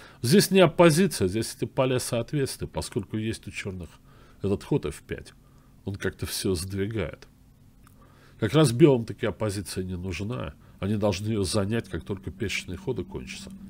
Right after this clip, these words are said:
А именно, ответив на Ф пять, ходом король Д три, вот тогда будет ничья. И вообще ничья. Но Таниш такого рода вещи посмотрел. Но самое главное, вот, вот в этом к-, э,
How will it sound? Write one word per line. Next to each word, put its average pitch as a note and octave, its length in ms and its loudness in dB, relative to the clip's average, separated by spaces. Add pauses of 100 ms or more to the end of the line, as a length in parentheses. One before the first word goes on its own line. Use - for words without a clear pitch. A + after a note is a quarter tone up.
(380)
А C3 100 10
именно, G#2 360 8
ответив F2+ 420 0
на G2+ 200 0
Ф - 220 -6
пять, D3 380 8 (240)
ходом F2+ 260 0
король G2+ 320 0
Д G#2 140 4
три, B2+ 320 0 (400)
вот - 140 -16
тогда F2 280 -4
будет B2+ 260 -2
ничья. - 320 -12
И - 120 -8
вообще E3+ 300 2
ничья. - 380 -12 (1040)
Но C4 100 8
Таниш C#4 400 10
такого A3+ 380 6
рода G3+ 160 8
вещи G#3 300 4
посмотрел. A3 520 2
Но E3 80 4
самое A#3 400 8
главное, A2+ 460 6
вот, E2 240 -2
вот G2+ 260 -4
в D3 80 4
этом G2 240 0
к-, - 180 -14
э, F#2 640 -2